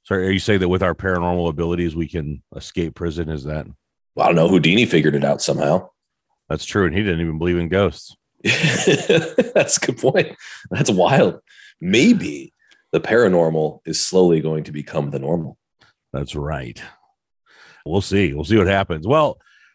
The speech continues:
Speaker 1: today we're talking about an interesting thing, haunted frat houses.
Speaker 2: Wow. I thought they all are.
Speaker 1: Well, yeah,
Speaker 2: I
Speaker 1: you
Speaker 2: thought
Speaker 1: know,
Speaker 2: that was
Speaker 1: that's,
Speaker 2: just assumed.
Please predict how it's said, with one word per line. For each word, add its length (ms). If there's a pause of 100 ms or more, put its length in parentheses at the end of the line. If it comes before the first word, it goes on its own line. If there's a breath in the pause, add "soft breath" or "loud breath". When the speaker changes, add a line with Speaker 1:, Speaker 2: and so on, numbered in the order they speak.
(140 soft breath)
Speaker 1:
today 240
we're 120
talking 340
about 440
an 120
interesting 460
thing, 320
haunted 760 (840)
frat 400
houses. 760 (440)
Speaker 2:
Wow. 680 (180)
I 60
thought 160
they 100
all 200
are. 180 (680 soft breath)
Speaker 1:
Well, 140
yeah, 120
Speaker 2:
I 40
Speaker 1:
you 60
Speaker 2:
thought 40
Speaker 1:
know, 40
Speaker 2:
that 40
was 80
Speaker 1:
that's, 140
Speaker 2:
just 120
assumed. 340